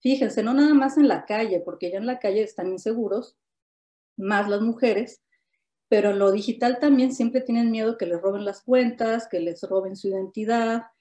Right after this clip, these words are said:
que, eh, los estén vigilando, ¿no? Todo el tiempo, en fin, entonces hay ahí como una cuestión paranoica, eh, muy terrible, porque sí hay miedo siempre que están ahí, a pesar de que les gusta estar ahí,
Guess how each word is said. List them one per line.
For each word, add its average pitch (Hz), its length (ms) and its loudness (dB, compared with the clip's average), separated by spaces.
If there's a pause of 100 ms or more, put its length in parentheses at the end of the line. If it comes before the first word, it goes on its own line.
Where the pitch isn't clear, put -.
(440)
que, 220 380 2
eh, 196 220 -2
los 190 180 0
estén 220 340 -2
vigilando, 202 800 -4
¿no? 208 300 -8
Todo 196 160 -2
el 185 140 -4
tiempo, 202 380 -6
en 185 100 -8
fin, 220 180 -6
entonces 208 280 -8
hay 208 140 -2
ahí 190 220 -2
como 185 200 -8
una 185 300 -10
cuestión 196 340 -10
paranoica, 185 760 -4 (380)
eh, 165 280 -10 (280)
muy 185 240 -12
terrible, 247 520 0
porque 185 300 -2
sí - 200 -6
hay 220 100 0
miedo 196 420 0
siempre 196 320 -6
que - 120 -10
están 196 200 -4
ahí, 190 180 -2
a - 220 -2
pesar 220 220 2
de 262 80 4
que 214 100 0
les 185 180 2
gusta 247 280 -2
estar 208 240 -2
ahí, 247 260 0